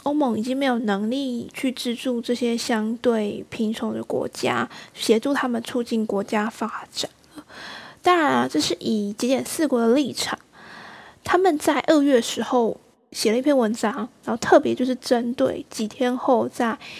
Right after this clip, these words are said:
二月底的欧盟高峰会。非常有趣的是，就是那时候荷兰总理 Mark Rutte 在进场的时候啊，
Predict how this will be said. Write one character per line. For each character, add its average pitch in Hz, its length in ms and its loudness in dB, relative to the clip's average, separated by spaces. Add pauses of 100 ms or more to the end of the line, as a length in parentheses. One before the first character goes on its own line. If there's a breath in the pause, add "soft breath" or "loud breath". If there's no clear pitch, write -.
(100)
二 302 140 6
月 262 140 4
底 - 160 -6
的 - 100 -6 (160)
欧 247 140 0
盟 226 180 -2
高 220 160 2
峰 208 240 0
会。 - 180 2 (720 loud breath)
非 - 180 2
常 330 160 4
有 240 200 2
趣 269 240 0
的 233 100 2
是， 240 260 0
就 277 120 0
是 277 80 2
那 285 120 2
时 - 160 -4
候 254 300 2 (160)
荷 - 200 2
兰 233 260 4
总 226 340 0
理 233 160 2 (240 loud breath)
Mark 240 200 0
Rutte 240 520 -2 (320 loud breath)
在 269 180 2
进 262 280 0
场 - 260 -4
的 - 80 -6
时 240 220 -6
候 214 160 0
啊， - 200 -4